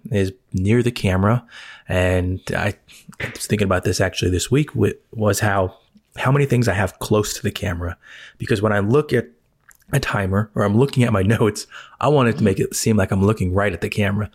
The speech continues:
So people don't know. They won't know. They don't know. Like I keep going back to, they don't know what's behind the camera. They don't know what's the lights are.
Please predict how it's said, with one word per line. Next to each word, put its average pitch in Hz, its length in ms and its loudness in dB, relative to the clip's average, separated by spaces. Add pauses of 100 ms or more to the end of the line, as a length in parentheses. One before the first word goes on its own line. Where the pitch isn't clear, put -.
(260)
So - 140 -6
people 185 180 4
don't 185 160 6
know. 262 240 2 (180)
They 113 180 4
won't 220 220 4
know. 113 300 4 (240)
They 104 140 2
don't 190 160 4
know. 131 220 2
Like - 160 -8
I 101 60 -2
keep 127 200 -4
going 131 240 4
back 120 220 0
to, 123 180 4
they - 220 -2
don't - 240 -2
know 143 80 4
what's 139 220 2
behind 110 480 0
the 110 60 2
camera. 107 480 -2 (320)
They 98 100 0
don't 123 160 2
know 123 160 4
what's 117 320 0 (320)
the 98 160 -2
lights 113 380 0
are. 110 340 0